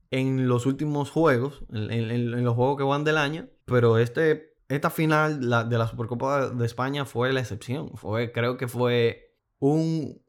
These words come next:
un switch, un, un giro ciento ochenta grados para, para lo que se ha visto del Barcelona. El Barcelona siempre, en todo momento del partido fue contundente. No, no bajó el pie de la,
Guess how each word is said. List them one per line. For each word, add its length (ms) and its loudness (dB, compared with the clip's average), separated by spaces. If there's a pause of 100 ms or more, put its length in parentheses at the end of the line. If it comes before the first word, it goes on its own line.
(260)
un 200 0
switch, 340 0
un, 220 0
un 420 -2
giro 680 2
ciento 240 -2
ochenta 320 0
grados 340 -2
para, 300 -6
para 180 -2
lo 100 -4
que 120 -10
se 100 -4
ha 80 2
visto 220 -2
del 100 -4
Barcelona. 500 -10
El 80 -8
Barcelona 600 -2
siempre, 640 -2
en 200 -4
todo 220 4
momento 360 -2
del 100 -2
partido 320 -2
fue 160 -6
contundente. 760 -4 (340)
No, 680 -2
no 720 2
bajó 380 2
el 180 0
pie 140 -2
de 80 2
la, 100 0